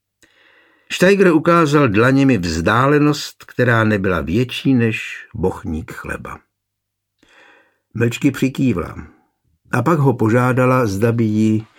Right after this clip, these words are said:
odvedl ven. Měla pocit, že se tu už začíná dusit, a při představě, že je uvnitř skály, kdesi hluboko v podzemí, jí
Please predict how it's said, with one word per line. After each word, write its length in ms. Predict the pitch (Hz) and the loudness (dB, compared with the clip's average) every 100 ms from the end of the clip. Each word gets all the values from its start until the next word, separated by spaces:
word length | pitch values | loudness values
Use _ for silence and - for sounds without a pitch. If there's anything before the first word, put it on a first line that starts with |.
| - - | -20 -10
odvedl 480 | - 98 90 90 78 | -4 -2 0 -2 -4
ven. 420 | 78 78 71 73 - _ _ - | -6 -10 -12 -16 -20 _ _ -2
Měla 240 | 131 131 | 2 2
pocit, 420 | 117 139 - 131 | 0 -2 0 -2
že 240 | 117 104 117 | 0 0 -2
se 200 | - 110 | -2 -4
tu 160 | 107 | -4
už 340 | 87 95 - 92 | -4 -6 -8 -6
začíná 520 | 92 90 104 92 85 | -6 -6 -6 -4 -6
dusit, 540 | 80 95 - 85 76 - _ - - - - | -8 -10 -8 -12 -14 -20 _ -20 -20 -20 -6
a 100 | 98 | -4
při 220 | - - | -4 -4
představě, 680 | 107 - 151 - 143 127 123 | -4 -2 -2 -2 -2 2 2
že 120 | 101 104 | 2 0
je 140 | 104 | 0
uvnitř 500 | - 127 143 98 - | 0 2 2 0 -4
skály, 760 | - - - 113 139 127 101 85 - | -10 -8 -2 -2 0 -2 -4 -8 -8
kdesi 320 | 98 92 92 | -8 -6 -4
hluboko 640 | 80 107 135 143 - 87 | 0 0 2 -2 -2 -8
v 140 | - | -8
podzemí, 680 | - 123 123 131 104 87 82 - _ _ _ _ _ | -4 -2 0 0 0 -2 -6 -14 _ _ _ _ _
jí 260 | - 80 76 | -10 -8 -10